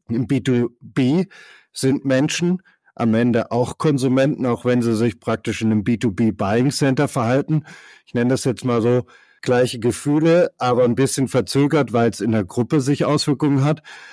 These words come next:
Aber wir sprechen ja hier auch vom modernen Produktmanagement. Was heißt es? Wir haben als, als Zuhörer auch Geschäftsführer in der Industrie,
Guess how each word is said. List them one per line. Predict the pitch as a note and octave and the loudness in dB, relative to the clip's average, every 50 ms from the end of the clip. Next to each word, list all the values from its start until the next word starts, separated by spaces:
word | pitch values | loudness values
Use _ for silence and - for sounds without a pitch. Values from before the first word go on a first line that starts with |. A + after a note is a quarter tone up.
| - - | -20 -8
Aber | - A#2 A#2 A#2 G#2 | -4 0 0 0 2
wir | A2+ C#3+ D3 | 2 0 0
sprechen | - - - C#3 C3 - - | -2 -2 -2 -2 -2 0 0
ja | C3+ | 0
hier | B2+ A2 A2 C3 B2 A#2 | 0 0 0 0 0 0
auch | G#2+ | -2
vom | - B2+ A2+ A2 | -2 -2 0 0
modernen | A2 A2+ G2 A#2+ A#2 A#2 A2+ G#2+ G2 | 0 0 0 0 2 2 2 0 0
Produktmanagement. | - - A2+ F#2 B2 C3 B2+ - - - D3 C#3+ C#3 D3 D3+ D3 - - - C#3 C3 B2+ A2 | -2 -4 -2 0 0 -2 -2 -4 -4 -2 0 0 2 2 0 -2 -4 -4 -2 -2 -2 -2 -2
Was | A2 G#2+ G#2 - - | -2 -2 -2 -4 -4
heißt | A#2 A2+ A#2+ C3 - - - | -2 0 0 -2 -2 -2 -2
es? | D#3 D3 - - _ - - - - _ _ _ _ | -2 -2 -4 -6 _ -20 -20 -20 -20 _ _ _ _
Wir | - A#2 A#2+ B2+ B2+ | -6 -2 0 2 2
haben | B2+ B2+ C3 C3 | 2 2 0 0
als, | - A#2 A2 G2 - - - - | -2 -2 -4 -4 -4 -10 -8 -6
als | A#2+ A2+ F2+ - - - - | -6 -6 -6 -8 -12 -12 -10
Zuhörer | - - F3 F#3 G3+ D3+ C3 B2 B2+ A#2 B2+ C3+ C3+ B2+ - | -8 -6 -2 0 2 2 4 2 2 2 2 0 0 0 -2
auch | B2 A2+ - - | -2 -4 -4 -6
Geschäftsführer | - A#2+ G#2 - - D#3 D#3+ - - - - D3 D3 D3 B2+ C#3 C3+ C3 C3 | -6 -6 -4 -2 -2 -2 -2 -2 -6 -6 -4 -2 0 0 2 2 2 2 2
in | C3 A#2+ B2+ | 2 2 2
der | B2+ B2 A#2+ | 0 0 0
Industrie, | B2+ B2 B2 B2 A#2+ A#2 G#2+ - - - - C3+ C3 C3+ C3 | 0 0 2 2 2 0 -2 -4 -8 -4 -2 0 0 0 0